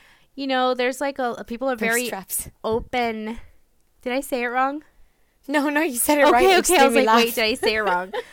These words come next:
Speaker 2: <laughs>
Speaker 1: So the thirst traps will leave a nine-year-old very confused. And then also, like, people are very open about their <clears throat> sexual orientation. Not that that's a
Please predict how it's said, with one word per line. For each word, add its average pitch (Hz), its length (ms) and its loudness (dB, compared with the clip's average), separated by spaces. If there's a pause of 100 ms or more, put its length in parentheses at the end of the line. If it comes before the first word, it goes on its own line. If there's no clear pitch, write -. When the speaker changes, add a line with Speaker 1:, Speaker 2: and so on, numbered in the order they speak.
(100)
Speaker 2:
<laughs> - 120 -20 (120)
Speaker 1:
So 285 200 0
the 269 120 -2
thirst 311 360 -2
traps 330 240 -2
will 269 120 -2
leave 247 380 -4
a 233 100 -2
nine-year-old 208 500 -2
very 190 200 -2
confused. 214 640 -8
And 247 180 -4
then 247 240 -4
also, 247 360 -4
like, 240 160 -4
people 247 220 -8
are 233 80 -2
very 214 340 -10
open 208 340 -10
about 180 320 -6
their 180 240 -6
<clears throat> - 120 -14
sexual 180 280 -10
orientation. 180 760 -10
Not 175 160 -10
that 262 100 -18
that's - 180 -16
a 349 60 -18